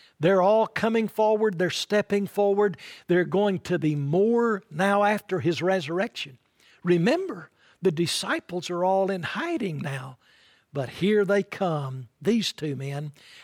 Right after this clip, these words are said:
acknowledging Jesus as their Lord and Savior. They take the body of Jesus off the cross. The Bible says they wrap him in some linens. They place him in a tomb. Matthew's gospel tells us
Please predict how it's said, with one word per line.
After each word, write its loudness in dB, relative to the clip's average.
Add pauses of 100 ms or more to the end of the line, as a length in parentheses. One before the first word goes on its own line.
acknowledging 0
Jesus -4 (220)
as -4
their 0
Lord 0
and -4
Savior. -10 (540)
They 2
take -2
the 0
body 2
of 0
Jesus -4
off -2
the -12
cross. -6 (460)
The -4
Bible 4
says 0
they 0
wrap 0
him -2
in -4
some -4
linens. -2 (380)
They -2 (100)
place -6
him -4
in -4
a -2
tomb. -6 (560)
Matthew's -4
gospel -6
tells -4
us -8